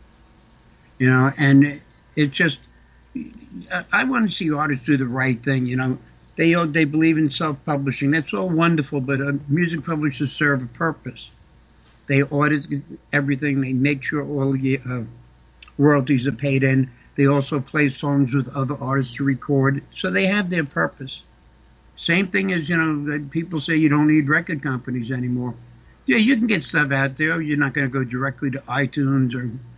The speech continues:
Spotify or other places 'cause they don't wanna deal with every independent artist.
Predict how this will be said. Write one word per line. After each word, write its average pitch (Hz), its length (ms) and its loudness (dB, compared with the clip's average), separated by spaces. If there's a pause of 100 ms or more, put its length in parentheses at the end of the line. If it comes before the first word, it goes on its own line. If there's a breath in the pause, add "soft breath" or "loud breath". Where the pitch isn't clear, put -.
(140)
Spotify 131 720 -2
or 131 100 -2
other 143 140 0
places 135 340 -2
'cause 143 180 -4
they 160 100 0
don't 143 120 0
wanna 139 140 0
deal 139 300 2
with 123 140 -2
every 123 220 -4
independent 117 580 -8
artist. - 460 -6